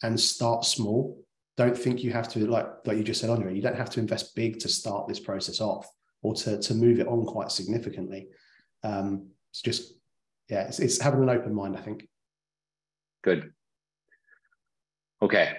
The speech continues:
Speaker 2: this is the fun part because we have, I'm not gonna name the client,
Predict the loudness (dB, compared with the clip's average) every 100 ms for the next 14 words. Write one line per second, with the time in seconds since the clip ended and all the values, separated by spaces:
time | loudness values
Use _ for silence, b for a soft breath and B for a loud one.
0 | 0 2 4 2 2 2 2 2 2 2
1 | -12 -4 -2 2 2 2 0 2 4 4
2 | 2 -2 -16 _ _ _ -10 -2 0 2
3 | 2 4 4 4 2 0 0 -2